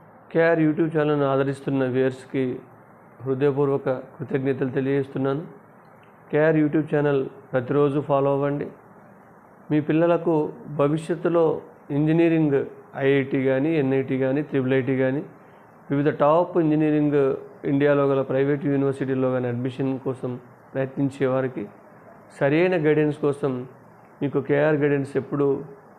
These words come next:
ముందు వరుసలో ఉంటుంది. గత మూడు నాలుగు సంవత్సరాల కొన్ని వేల మందికి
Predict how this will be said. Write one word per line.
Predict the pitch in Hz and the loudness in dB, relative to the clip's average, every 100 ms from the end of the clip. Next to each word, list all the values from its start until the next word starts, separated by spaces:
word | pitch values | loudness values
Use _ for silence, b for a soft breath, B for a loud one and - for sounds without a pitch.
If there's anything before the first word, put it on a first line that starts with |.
| - | -4
ముందు | 131 | 0
వరుసలో | 135 135 139 135 | 0 0 0 0
ఉంటుంది. | 135 131 139 143 - - B B B B - - - - | 0 0 -4 -4 -10 -20 B B B B -20 -20 -18 -6
గత | 139 | -2
మూడు | 143 147 165 | 2 2 2
నాలుగు | 170 165 | 2 2
సంవత్సరాల | 160 156 160 175 170 | 2 0 2 2 2
కొన్ని | 160 147 | 2 2
వేల | 139 147 165 | 4 4 4
మందికి | 165 160 165 160 143 | 2 0 2 2 0